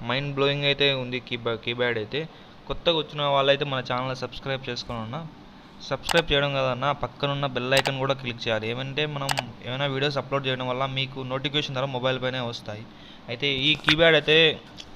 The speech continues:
చాలా బాగుందన్న, Lighting effect ఉంది, అన్ని features అన్నీ దీనిలో ఉన్నాయి. మనమైతే కీప్యాడ్ అయితే unboxing చేస్తాం, చూడండి అన్న. First మన channel ఎంతమంది చూస్తారో అంతమంది share చేయండి అన్న, Subscribe చేయండి. ఈ video మీ ఫ్రెండ్స్కి,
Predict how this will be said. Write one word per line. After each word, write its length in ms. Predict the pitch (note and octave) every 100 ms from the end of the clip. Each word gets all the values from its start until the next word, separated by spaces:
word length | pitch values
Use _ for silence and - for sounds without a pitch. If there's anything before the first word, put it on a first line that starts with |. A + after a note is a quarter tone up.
| C3
చాలా 380 | C3 C3+ C3+ C3
బాగుందన్న, 920 | B2+ A#2+ C3 B2+ A#2 C3 D#3 E3 C#3+
Lighting 300 | A#2+ A#2+ C3
effect 320 | B2+ C3+ A#2
ఉంది, 380 | B2 A#2+ C3+ D3 - - -
అన్ని 180 | A2 C3+
features 460 | C#3 C#3+ C#3 C#3+ D3
అన్నీ 220 | C#3 C#3
దీనిలో 420 | C3 B2+ C3 B2+ - - - - - - -
ఉన్నాయి. 440 | B2 B2+ A#2+ C3+
మనమైతే 400 | E3 C#3+ C#3+ C#3+
కీప్యాడ్ 380 | D3+ C#3+ C#3+ D3+
అయితే 180 | C#3+ D#3+
unboxing 560 | C#3 C3+ C#3 C#3+ C#3+ B2+
చేస్తాం, 300 | A#2+ C3+ C3 B2+
చూడండి 280 | B2 A#2
అన్న. 160 | A2 C3 F#3+ - - - - - - - - -
First 300 | C#3 - G3+ F3
మన 160 | C#3 C#3+
channel 360 | - C#3+ E3+
ఎంతమంది 460 | D#3 C#3+ D3+ D#3 D3
చూస్తారో 360 | C#3+ D3+ C#3+ C#3+
అంతమంది 440 | C3+ C3 C3 C#3+
share 260 | - C#3+ C#3+
చేయండి 240 | C#3 B2
అన్న, 140 | B2+
Subscribe 520 | D3 C3 - D3+ D3 B2+
చేయండి. 180 | B2+
ఈ 140 | C#3 B2+
video 240 | C3 D3
మీ 160 | C#3+ C#3
ఫ్రెండ్స్కి, 640 | - C3+ C#3 - D3+ D3+